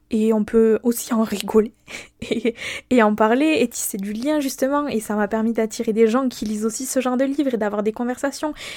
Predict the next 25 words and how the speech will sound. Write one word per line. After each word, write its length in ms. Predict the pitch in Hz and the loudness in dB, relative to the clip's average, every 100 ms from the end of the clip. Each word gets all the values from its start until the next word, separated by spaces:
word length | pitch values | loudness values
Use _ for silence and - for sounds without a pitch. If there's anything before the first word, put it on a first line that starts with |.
| - | -6
Et 120 | 226 | -2
d'attirer 420 | 196 208 - 233 226 | 0 0 -2 0 2
à 60 | |
moi 140 | 220 226 | 2 2
des 140 | 240 | 2
gens, 160 | 254 262 | 4 2
bah, 100 | 220 | 0
qui 200 | - 202 | -2 0
résonnent 420 | 226 277 330 302 | 2 2 2 2
et 60 | |
qui 160 | 240 220 | 0 0
vont 160 | 220 214 | 0 2
comprendre 500 | 285 269 - 294 262 | 0 0 0 2 2
les 100 | 233 | 2
petites 240 | - 226 | -2 -2
blagues, 280 | 254 285 277 | 2 2 4
mon 180 | 226 240 | 2 4
humour, 360 | 269 285 277 | 2 2 0
et 80 | 254 | -2
cetera. 460 | - 247 269 269 285 - - - - | -6 -4 -2 -2 -4 -8 -18 -16 -2
Donc 160 | 226 - | 0 0
c'est 160 | 285 | 0
important 400 | 277 294 - 311 | 0 -2 -2 -2
d'être 280 | 277 233 233 | -2 0 -2
vous-même, 600 | 214 208 233 247 247 | -2 2 4 4 4